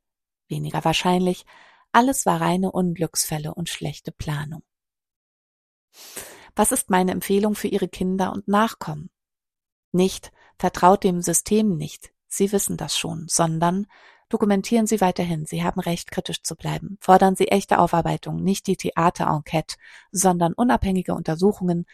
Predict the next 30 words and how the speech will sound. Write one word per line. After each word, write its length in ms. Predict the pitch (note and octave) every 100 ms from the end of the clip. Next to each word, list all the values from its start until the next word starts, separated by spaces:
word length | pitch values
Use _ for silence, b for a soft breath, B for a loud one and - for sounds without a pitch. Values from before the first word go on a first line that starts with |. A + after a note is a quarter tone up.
| b -
rechtliche 460 | F#3 - F3 E3
Konsequenzen 640 | - E3 - - F3+ F#3 F3+
für 160 | - E3+
nachgewiesene 680 | E3 E3+ F3 E3+ E3+ D#3+
Falschaussagen 800 | - E3+ - E3+ D#3+ - D#3 D#3
und 260 | - A#3 - -
Opferentschädigungen. 1120 | F#3+ - E3+ D#3+ - - D3 D3+ D3+ D#3 - _ _ _ B B B -
Zur 160 | -
M-R-N-A-Technologie 1160 | G3+ G3 F3+ F3+ G3+ A3 A3 G3+ G3 F#3 F#3+ F#3+
bei 140 | F3+
Ihren 260 | F#3 F3+ F3
Kindern. 500 | - F#3+ F3 D#3+ D#3+ B B B -
Neue 320 | F#3 A#3 -
M-R-N-A-Impfstoffe 1080 | G#3 - F3+ F3+ F#3+ F#3+ G#3 G#3 - F#3+ F3+
gegen 240 | F3 F3
andere 340 | - G3 G#3 F3
Krankheiten 560 | - F#3 G3 F#3+ -
sind 220 | F#3 F3+ F3
in 100 | E3+
Entwicklung 560 | F3 F#3 F3+ - G#3
und 140 | G3 F3+
benötigen 500 | E3+ F#3 - F#3 -
eigene 380 | F3+ G3+ F#3+
Studien, 500 | F3 - E3 D#3 D#3
bevor 320 | D3+ D#3 E3+ E3
sie 80 |
bei 140 | D#3+ D#3+
Kindern 400 | - E3+ E3+ E3+
verwendet 580 | E3+ E3 E3+ E3 - -
werden. 360 | - - D#2